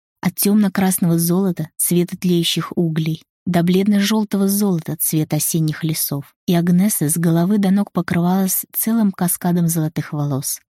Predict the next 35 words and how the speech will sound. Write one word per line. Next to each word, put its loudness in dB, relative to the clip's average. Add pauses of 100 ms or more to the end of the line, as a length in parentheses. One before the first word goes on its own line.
Чудесные 2
волосы -2
сказочным 0
руном 2
не 2
спадали -2
с -2
затылка, -2
плотным -2
плащом -2
окутывали -2
её 0
стан. -6 (120)
Двумя 4
волнами 2
переливались 0
через -2
плечи, -2
соединялись 0
под -6
подбородком -2
и 0
пышно 0
струились 0
к -6
её 0
ногам, -2
как 0
живое 2
тёплое -2
одеяние, 0
благоухающее 0
её -2
чистой -4
наготой. -4